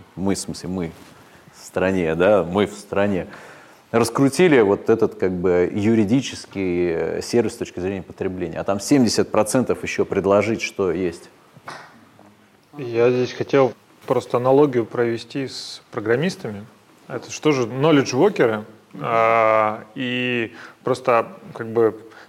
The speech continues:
Speaker 2: там движуха с автоматизацией, она случилась там, ну, началась активно там двадцать-тридцать лет назад,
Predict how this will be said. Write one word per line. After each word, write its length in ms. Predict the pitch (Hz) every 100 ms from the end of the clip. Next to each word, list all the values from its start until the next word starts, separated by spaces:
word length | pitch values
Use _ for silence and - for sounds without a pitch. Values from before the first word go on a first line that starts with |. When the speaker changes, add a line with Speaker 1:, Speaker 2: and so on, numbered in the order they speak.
| -
Speaker 2:
там 220 | 147 143
движуха 440 | 117 123 156 156
с 140 | 117 -
автоматизацией, 960 | 139 - 120 123 131 127 220 220 131 113
она 320 | 113 131 135
случилась 640 | - 113 - 147 131 110
там, 300 | - 110 107 117 143 123 _ _ _ _ _
ну, 100 | 120
началась 640 | 107 104 127 117 104 - - 143 127
активно 400 | - 143 147 113
там 180 | 113 110 -
двадцать-тридцать 640 | 117 117 - 117 110 -
лет 180 | 120 -
назад, 360 | 120 131 185